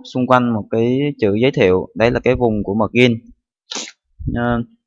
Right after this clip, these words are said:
thì cái margin này được định dạng thế nào? Thực chất margin đầy đủ của nó là như vậy. Có bốn, có, ờ, có bốn thuộc tính, ờ, tương ứng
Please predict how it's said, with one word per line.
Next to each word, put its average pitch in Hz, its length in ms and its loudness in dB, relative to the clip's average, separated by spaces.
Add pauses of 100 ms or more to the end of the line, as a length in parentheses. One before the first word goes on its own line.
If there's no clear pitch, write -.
(1000)
thì 113 280 0
cái 143 100 -2
margin 135 300 2
này 117 200 4
được 107 120 0
định 101 120 2
dạng 104 160 4
thế 123 100 4
nào? 123 220 4
Thực 92 160 -6
chất 147 180 0
margin 123 380 0
đầy 107 120 -2
đủ 98 140 6
của 117 120 -2
nó 135 100 2
là 120 100 4
như 113 140 0
vậy. 104 200 2 (380)
Có 113 180 2
bốn, 143 520 2 (460)
có, - 220 -4 (140)
ờ, 110 320 -2
có 127 240 0 (100)
bốn 123 220 6 (200)
thuộc - 160 -10
tính, 120 140 6 (800)
ờ, 107 260 -2
tương 120 180 0
ứng 120 100 0